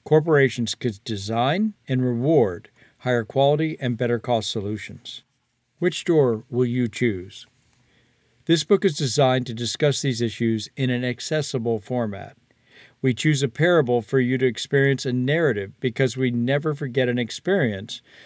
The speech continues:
but content fades into oblivion. This parable offers true life examples of how leaders have mapped out a path for better health and reduced cost.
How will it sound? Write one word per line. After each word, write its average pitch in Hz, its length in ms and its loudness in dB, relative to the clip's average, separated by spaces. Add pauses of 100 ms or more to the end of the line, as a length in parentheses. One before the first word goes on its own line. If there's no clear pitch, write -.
(140)
but 117 200 -6
content 123 540 -2
fades 123 460 -2
into 120 400 -4
oblivion. 110 580 -4 (640)
This 147 160 0
parable 170 440 4
offers 135 360 0
true 170 280 -2
life 160 240 0
examples 135 560 0
of 120 100 -4
how 123 180 4
leaders 131 420 0
have 107 180 -4
mapped 127 380 0
out 135 260 0
a 104 80 -8
path 123 440 -2
for 113 140 -4
better 123 420 -2
health 113 420 0 (360)
and 117 160 -2
reduced 110 460 -4
cost. - 580 -4